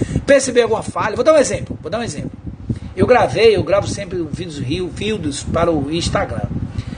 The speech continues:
E eu gravei e falei da importância de sorrir e tal, mas que evitar o humor negro. Aí,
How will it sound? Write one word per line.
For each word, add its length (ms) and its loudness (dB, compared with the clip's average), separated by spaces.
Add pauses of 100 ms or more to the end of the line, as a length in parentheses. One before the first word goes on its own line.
(180)
E 60 0
eu 100 10
gravei 380 4
e 40 -4
falei 540 -2 (260)
da 100 4
importância 520 2
de 120 -2
sorrir 320 2
e 40 -2
tal, 240 0
mas 160 0
que 80 -2
evitar 280 2
o 120 4
humor 280 6
negro. 480 2 (1600)
Aí, 480 4